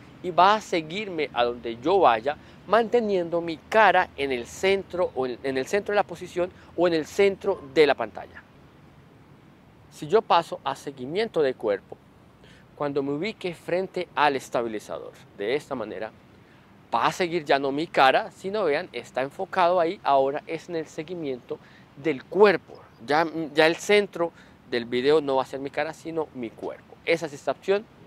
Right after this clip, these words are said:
El modo seguimiento de objetos, pues como su nombre lo indica, está enfocado en el seguimiento de figuras que tengan, que no sean, pues, necesariamente humanas.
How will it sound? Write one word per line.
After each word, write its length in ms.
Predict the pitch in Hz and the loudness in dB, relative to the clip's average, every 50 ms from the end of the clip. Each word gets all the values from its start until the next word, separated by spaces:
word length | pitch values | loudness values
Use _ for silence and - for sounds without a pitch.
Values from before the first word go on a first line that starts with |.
| - - | -2 2
El 160 | 247 262 240 | 2 4 6
modo 260 | 202 180 170 175 180 | 8 10 10 10 10
seguimiento 580 | - - 190 160 156 156 170 202 214 208 - 175 | 8 2 0 0 0 2 4 4 4 4 4 4
de 60 | 160 | 4
objetos, 400 | 151 147 147 139 - 156 - - | 4 4 2 0 0 -2 -4 -2
pues 220 | - 214 202 - | -4 -4 -4 -2
como 180 | - 156 143 131 | -2 -4 -4 -4
su 180 | - - 135 | -6 -8 -10
nombre 380 | 123 127 156 190 208 190 160 135 | -4 0 0 0 2 2 2 2
lo 160 | 139 170 202 | 4 4 2
indica, 500 | 185 156 139 127 139 139 - - 151 - - | 2 2 0 -4 -6 -6 0 0 0 0 0
está 320 | 85 - - - - 127 | -4 -12 -16 -12 -8 -8
enfocado 500 | 135 139 - 156 - - 151 143 147 - - - | -8 -8 -8 -12 -6 -2 0 0 0 0 -2 -6
en 160 | 147 156 156 | -6 -4 -4
el 80 | 147 | -6
seguimiento 640 | - - 180 185 214 226 214 175 151 135 - - 190 - - - - - - - - - - - - 147 | -4 -2 0 2 2 2 4 4 2 2 0 -6 -8 -10 -12 -20 -20 -20 -20 -20 -20 -20 -20 -20 -2 2
de 160 | 151 147 131 | 4 4 4
figuras 580 | 135 135 - 160 156 147 147 160 165 170 170 - | 2 -2 -4 -4 -4 -2 0 2 4 4 2 2
que 100 | - 156 | -6 -12
tengan, 440 | - - 139 135 139 139 143 147 - | -6 -4 -4 -2 -2 -2 -2 -4 -4
que 320 | - 127 127 131 - 151 | -10 -14 -14 -8 -4 -2
no 100 | 143 139 | 0 0
sean, 320 | 135 - 151 147 147 147 139 - - - - - - - - | 0 0 -2 -2 -2 -2 -6 -12 -20 -20 -20 -20 -20 -20 -10
pues, 200 | - 151 147 - | -8 -8 -6 -4
necesariamente 720 | 147 139 127 - 139 127 131 120 127 131 135 131 127 - 139 | -6 -6 -6 -8 -8 -6 -4 -4 -2 -2 -2 -4 -4 -4 -4
humanas. 560 | 135 120 123 143 160 180 202 233 - - | -4 0 2 2 2 2 0 -2 -8 -12